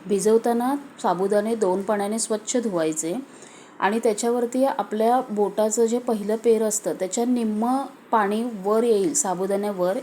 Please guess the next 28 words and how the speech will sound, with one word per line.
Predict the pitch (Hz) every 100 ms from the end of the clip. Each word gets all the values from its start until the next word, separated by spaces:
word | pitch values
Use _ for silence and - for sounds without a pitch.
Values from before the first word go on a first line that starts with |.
| -
एवढं | 190 185 202
पाणी | 226 185 190
ठेवायचं | 202 165 156 - 190 311 - - - - -
आणि | 202
साबुदाणा | 208 214 175 190 202 240
व्यवस्थित | 220 175 175 226
झाकून | 226 202 190 190 196
ठेवायचा. | 180 151 143 175 254 311 - - - - -
आता | - 226
हे | 226
बघा, | 220 208 185 285 294 - - -
साबुदाणा | - 208 190 208 220 226 269
अगदी | - 190 214 240
छान | - 202 220 226
भिजलाय, | 190 170 156 156 269 - - - -
मऊ | 202 202 226
झालाय. | 220 180 160 208 285 - - - - - -
याच्यात | 208 202 233 262 285 -
एक्स्ट्राचं | 208 - 233 233 262
पाणी | 262 233 214
असं | 226 247
राहत, | 240 202 185
राहायला | - 208 196 214 220
नाही | 220 214
पाहिजे, | 208 156 156 185
व्यवस्थित | 233 180 190 202 233
भिजायला | 196 175 165 160
पाहिजे. | 151 147 156 175